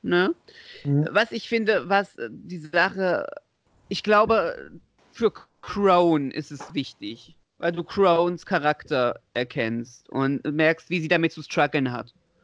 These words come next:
Speaker 1: ne?
Speaker 2: Mhm.
Speaker 1: Aber da kommen wir jetzt gleich noch irgendwie drauf, weil dann sind wir schon im nächsten Podcast.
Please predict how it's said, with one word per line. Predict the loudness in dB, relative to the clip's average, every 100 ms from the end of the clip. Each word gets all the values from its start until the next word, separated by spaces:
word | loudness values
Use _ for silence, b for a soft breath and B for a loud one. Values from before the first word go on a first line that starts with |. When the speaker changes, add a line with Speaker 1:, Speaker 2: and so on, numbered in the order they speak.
| _ _
Speaker 1:
ne? | 0 2 0 -6 _ -2
Speaker 2:
Mhm. | 0 0 -2 _ -20 _ _
Speaker 1:
Aber | -2 0
da | 2 0
kommen | 2 2
wir | 4
jetzt | 2 2
gleich | -2 0 0
noch | -2 -2 _ _ _ -4
irgendwie | -2 -2 -6 -10
drauf, | -2 -2 -2 -6
weil | -6
dann | -6
sind | -8
wir | -8
schon | -4
im | -4
nächsten | -4 -8 -14
Podcast. | -12 -10 -10